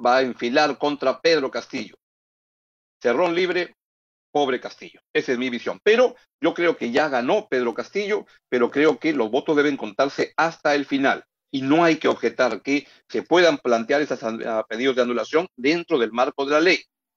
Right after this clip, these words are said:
Y no hay que estar buscando decir, a ver, quién financia, quién, este, este, ayuda, financiamiento jurídico,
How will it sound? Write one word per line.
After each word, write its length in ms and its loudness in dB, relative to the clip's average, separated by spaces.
Y 120 -4
no 140 2
hay 80 4
que 100 -12
estar 240 -4
buscando 480 -4
decir, 320 -6
a 60 2
ver, 180 0
quién 340 -4
financia, 580 0
quién, 340 0
este, 520 -2
este, 220 0
ayuda, 460 4
financiamiento 640 -6
jurídico, 580 0